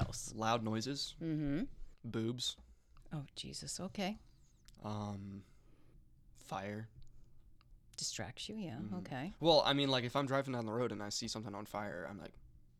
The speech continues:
Speaker 2: "Look at that thing that's on fire."
Speaker 1: Okay.
Speaker 2: Um, what else distracts me? I'd say music, but it does the opposite. Music is one of the few things that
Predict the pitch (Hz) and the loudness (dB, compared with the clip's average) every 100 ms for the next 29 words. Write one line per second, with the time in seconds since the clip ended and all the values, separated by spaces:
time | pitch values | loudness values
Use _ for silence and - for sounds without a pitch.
0 | - - - 117 139 180 240 - 269 - | -20 -16 -8 2 4 6 6 6 4 4
1 | - 95 - 73 - - - - 147 127 | 2 -4 -6 -8 -6 -8 -6 -2 -2 -2
2 | 135 131 127 220 320 - - 113 117 113 | -8 -8 -4 -2 -4 -8 2 6 8 6
3 | 110 110 113 113 110 107 110 123 147 135 | 4 0 0 0 -2 -4 -8 -4 -4 -4
4 | - 101 95 - 95 - - - - - | -6 -6 -6 -8 -10 -12 -16 -18 -18 -18
5 | - - - - - - - - 147 131 | -20 -20 -20 -20 -20 -20 -20 -2 0 4
6 | 185 175 131 127 107 - 107 98 107 107 | 4 4 4 2 -2 -2 -4 -2 -2 -2
7 | 98 104 - - - - - - - - | -4 -6 -8 -8 -12 -20 -20 -20 -20 -20
8 | - 127 151 135 117 120 113 - 120 113 | -6 -2 0 0 0 -2 -2 -2 -4 -2
9 | 113 107 107 98 98 | -2 -2 -4 -4 -4